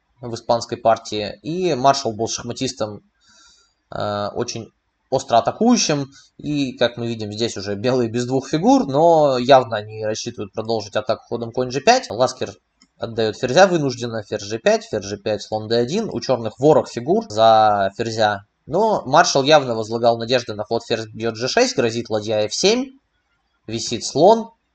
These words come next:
И казалось бы, что вроде бы исход и партии пока не так ясен. Например, если сыграть ладья эф восемь, то после ладья дэ один, ладья эф шесть, например, ферзь же четыре.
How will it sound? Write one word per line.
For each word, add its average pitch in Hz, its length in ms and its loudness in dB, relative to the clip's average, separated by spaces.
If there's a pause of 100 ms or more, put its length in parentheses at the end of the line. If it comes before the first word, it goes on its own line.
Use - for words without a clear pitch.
(1800)
И 165 460 -4 (760)
казалось 143 440 4
бы, 127 140 -8
что 123 220 -4
вроде 147 240 0
бы 123 480 -4
исход 170 300 -2
и 139 40 -2
партии - 400 -2
пока 165 200 -2
не 135 100 -4
так 127 240 2
ясен. 117 320 2
Например, 110 380 -8
если 101 160 -4
сыграть 104 320 -6
ладья 110 240 -2
эф - 100 -8
восемь, 202 440 0 (500)
то 139 100 0
после 190 300 2
ладья 143 260 6
дэ 139 180 2
один, 135 380 -4 (400)
ладья 110 580 -2 (720)
эф 110 160 -6
шесть, 107 320 -6
например, 98 380 -12
ферзь 101 240 -6
же 107 100 -6
четыре. 175 560 0